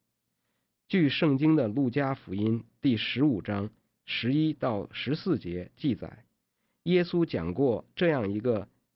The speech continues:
浪子回头的故事。一个儿子向父亲要到财产，准备离家出走，他的父亲没有因此诅咒他。这个儿子破落的时候，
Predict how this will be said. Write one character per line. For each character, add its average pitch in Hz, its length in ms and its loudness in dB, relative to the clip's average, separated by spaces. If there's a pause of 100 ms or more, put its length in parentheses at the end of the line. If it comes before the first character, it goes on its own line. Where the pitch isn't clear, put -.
(200)
浪 156 280 2
子 87 200 -10
回 98 240 -2
头 98 180 -8
的 120 100 0
故 120 220 -2
事。 - 260 -10 (1200)
一 143 140 2
个 180 140 2
儿 107 280 -2
子 147 180 -2
向 127 260 -2
父 151 280 -2
亲 95 340 -4
要 131 220 0
到 104 160 -4
财 95 320 -8
产， 110 280 -10 (840)
准 107 240 2
备 131 360 0
离 110 220 0
家 135 260 -2
出 - 260 -4
走， - 260 -12 (420)
他 - 180 -4
的 147 120 0
父 139 240 -2
亲 104 200 -2
没 101 200 2
有 113 180 2
因 151 300 0
此 78 480 -14
诅 95 180 -8
咒 127 260 0
他。 82 300 -14 (640)
这 190 140 4
个 160 180 4
儿 117 240 2
子 143 160 0
破 - 260 0
落 170 200 4
的 107 80 -2
时 - 180 -10
候， 107 260 -4